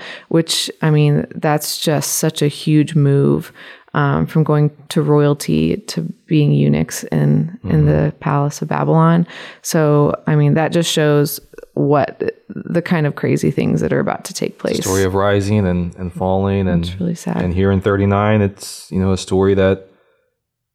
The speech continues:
Speaker 2: if we, if we wanna take one quick question is, you know, what are you treasuring? And, and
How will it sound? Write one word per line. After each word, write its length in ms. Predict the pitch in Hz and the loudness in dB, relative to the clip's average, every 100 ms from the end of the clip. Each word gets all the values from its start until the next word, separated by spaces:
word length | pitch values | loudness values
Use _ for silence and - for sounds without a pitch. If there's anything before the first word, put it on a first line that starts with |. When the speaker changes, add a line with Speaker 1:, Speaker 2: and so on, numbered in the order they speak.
| _ _ | _ _
Speaker 2:
if 220 | 87 85 92 | -10 -8 -4
we, 100 | 92 | -4
if 180 | 85 | -4
we 80 | 92 | -10
wanna 240 | 90 90 90 | -4 -2 -2
take 220 | 92 90 | -4 -4
one 160 | 92 | -4
quick 220 | 92 95 90 | -2 -4 -4
question 480 | - 101 110 85 | 0 -2 0 -2
is, 240 | 85 85 92 98 _ - | -2 -4 -8 -16 _ -12
you 160 | 98 | -10
know, 180 | 85 98 - | -8 -10 -16
what 240 | - 85 | -8 -4
are 40 | 92 | -2
you 100 | 98 | -2
treasuring? 640 | - 113 107 87 90 90 - - | 2 0 2 -2 -4 -8 -14 -12
And, 180 | 90 | -12
and 280 | 87 87 90 | -8 -8 -8